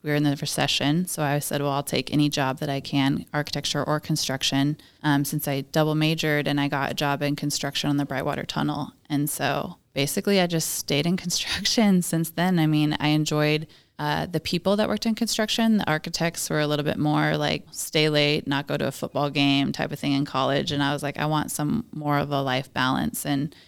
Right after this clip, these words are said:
it paid well. And again, the job that I was in allowed me to travel. I lived in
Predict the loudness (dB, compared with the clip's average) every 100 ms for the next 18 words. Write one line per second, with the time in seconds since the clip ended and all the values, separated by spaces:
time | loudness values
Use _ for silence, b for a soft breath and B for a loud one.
0 | B _ -2 2 2 4 4 4 4 2
1 | 0 0 -2 -6 -8 -4 -2 -2 -4 -6
2 | -6 -2 0 0 0 0 0 -2 -2 0
3 | 0 0 -2 -4 -4 -4 -2 0 2 0
4 | 0 -2 -2 0 0 -2